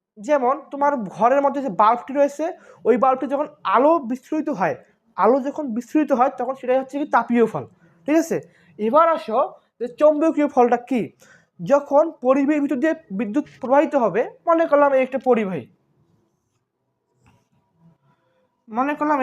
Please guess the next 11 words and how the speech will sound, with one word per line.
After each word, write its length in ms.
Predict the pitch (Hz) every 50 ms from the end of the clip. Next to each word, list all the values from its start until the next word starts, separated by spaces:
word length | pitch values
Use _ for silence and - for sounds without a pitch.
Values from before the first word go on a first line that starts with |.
| 247
একটা 240 | 247 254 - 285 285 330 403 370 - _ _ _ _ _ _ _ _ _ _ -
পরিবাহী, 380 | 277 269 240 220 185 156 143 160
হ্যাঁ, 180 | 226 277 285 208 160 - - _ _ - _ _ _ _ _ -
এই 180 | - 208 254 302 302 302 -
পরিবাহীর 380 | 269 254 269 262 277 311 320 294
ভিতর 140 | 285 302 247
দিয়ে 160 | 262 311 269 277
যখন 160 | 269 254 269 294 269 214
বিদ্যুৎ 240 | 247 202 202 285 - _ _ -
প্রবাহিত 360 | 254 247 254 262 254 254 254 254 269 262 - - _ - 180
হবে 200 | 220 175 156